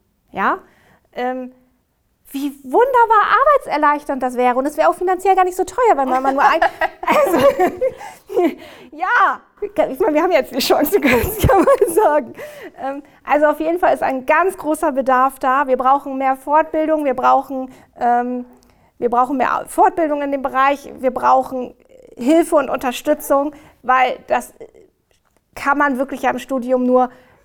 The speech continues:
grob anreißen. So, es ist einfach so. Und wenn wir wollen, dass wir alle gemeinsam auf einer Augenhöhe miteinander arbeiten, ähm,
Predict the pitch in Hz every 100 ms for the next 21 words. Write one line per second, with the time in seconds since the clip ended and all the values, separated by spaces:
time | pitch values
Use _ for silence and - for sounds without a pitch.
0 | _ _ - 233 302 - 226 262 269 190
1 | 185 190 190 180 185 - 208 - 226 254
2 | 247 190 180 160 - 180 151 185 _ _
3 | _ _ _ _ - 226 226 247 254 247
4 | 277 339 392 _ _ - 262 254 254 277
5 | 285 294 302 - _ 247 233 247 302 294
6 | 285 294 311 _ _ _ - 226 240 -
7 | 247 269 240 247 285 302 277 285 269 254
8 | - 233 254 247 247 - 240 254 240 247
9 | 247 254 254 _ _ _ 233 226 220